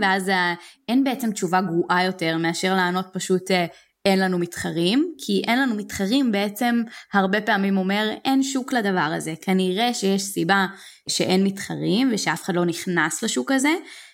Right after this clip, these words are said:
ואם הרעיון שלכם שווה משהו, ברוב המקרים כנראה שאתם לא היחידים שחשבתם עליו, אז יש לכם מתחרים, ומאוד חשוב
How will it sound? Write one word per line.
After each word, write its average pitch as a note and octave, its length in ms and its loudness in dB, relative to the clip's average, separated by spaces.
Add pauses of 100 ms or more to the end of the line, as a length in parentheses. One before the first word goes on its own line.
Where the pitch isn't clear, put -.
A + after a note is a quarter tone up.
(120)
ואם C4 220 2
הרעיון G#3 400 0
שלכם F#3+ 400 -2
שווה G3+ 280 0
משהו, A#3+ 240 0
ברוב F#3 300 0
המקרים F#3+ 360 0
כנראה F3+ 280 0
שאתם F3+ 320 0
לא F#3+ 120 4
היחידים F3 460 -2
שחשבתם E3+ 680 -2
עליו, A#3 220 2 (100)
אז F3+ 200 -2
יש F3+ 320 0
לכם F3+ 240 -4
מתחרים, E3+ 480 -2 (520)
ומאוד A3 320 2
חשוב F#3+ 440 0